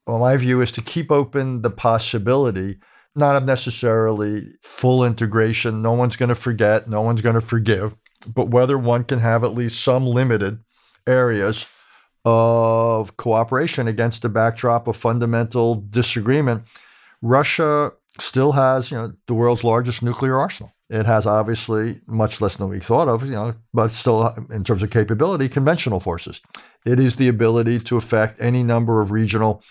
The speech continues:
questions. So I don't believe that diplomacy is a favor. I don't believe that that kind of interaction is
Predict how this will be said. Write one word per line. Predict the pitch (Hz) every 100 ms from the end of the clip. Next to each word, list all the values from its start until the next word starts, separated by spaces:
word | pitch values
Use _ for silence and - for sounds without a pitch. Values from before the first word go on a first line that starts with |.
| _ -
questions. | 120 113 - 92 90
So | - 123 107
I | 131 147
don't | 120 147 165 160
believe | 139 127 123 120
that | 101 92
diplomacy | 101 - 101 113 110 117
is | 107 104
a |
favor. | 90 101 95 120 113 _ _ _ _
I | 110
don't | 117 123
believe | 123 123 117 110
that | 107 101
that | 110 113
kind | 120 113
of | 107
interaction | 117 110 110 101 98 107 - 113 110 113 _ _ _ _ -
is | 120 113 110 107 104 -